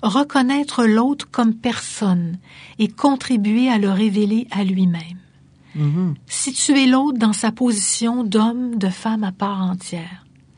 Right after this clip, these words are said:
Speaker 1: En d'autres mots, aider le patient, l'autre, à devenir sujet de sa propre histoire,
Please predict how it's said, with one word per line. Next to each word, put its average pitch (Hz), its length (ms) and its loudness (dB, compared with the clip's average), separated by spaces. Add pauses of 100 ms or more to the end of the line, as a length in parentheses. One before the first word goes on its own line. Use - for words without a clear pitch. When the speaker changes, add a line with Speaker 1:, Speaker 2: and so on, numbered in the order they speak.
(440)
Speaker 1:
En 226 200 2
d'autres 247 400 0
mots, 254 400 2
aider 247 560 2
le 208 240 0
patient, 208 500 -4 (100)
l'autre, 208 520 -2 (280)
à 226 140 0
devenir 277 560 -2
sujet 254 480 -2
de 226 80 0
sa 202 180 -4
propre 240 360 -8
histoire, 190 560 -6